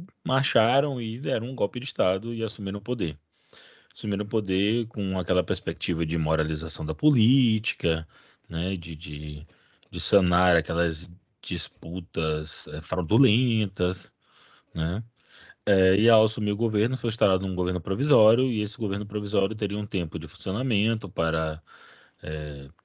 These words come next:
ter uma nova Constituição e aí recuperar a normalidade democrática, né, do, do, da democracia liberal burguesa.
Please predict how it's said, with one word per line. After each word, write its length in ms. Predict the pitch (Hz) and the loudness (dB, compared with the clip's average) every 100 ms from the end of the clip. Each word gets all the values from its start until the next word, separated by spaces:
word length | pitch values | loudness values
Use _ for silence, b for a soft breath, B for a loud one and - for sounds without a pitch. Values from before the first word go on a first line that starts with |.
| _ | _
ter 180 | 107 101 | 2 4
uma 80 | 95 | 4
nova 240 | 85 78 | 2 -2
Constituição 1120 | - - - 107 139 - 160 127 139 135 107 | -6 -10 -6 -6 -4 2 4 4 4 2 0
e 140 | 101 98 | 0 2
aí 260 | 92 98 | 2 2
recuperar 480 | 107 117 156 147 101 | 0 0 0 2 2
a 40 | 98 | 2
normalidade 580 | 113 110 104 95 92 | 0 -2 -2 0 -2
democrática, 720 | 92 92 87 82 80 90 - 95 | 0 -2 -2 0 0 -2 -4 -4
né, 160 | 90 | -2
do, 400 | 87 90 90 95 | -6 -8 -8 -10
do, 400 | - 104 104 85 | -14 -16 -16 -16
da 160 | - 90 | -4 -2
democracia 480 | 92 90 - 90 90 | 0 0 -2 -2 -2
liberal 420 | 85 90 80 71 | 0 0 -2 -4
burguesa. 560 | 78 82 80 71 71 | -6 -6 -6 -10 -10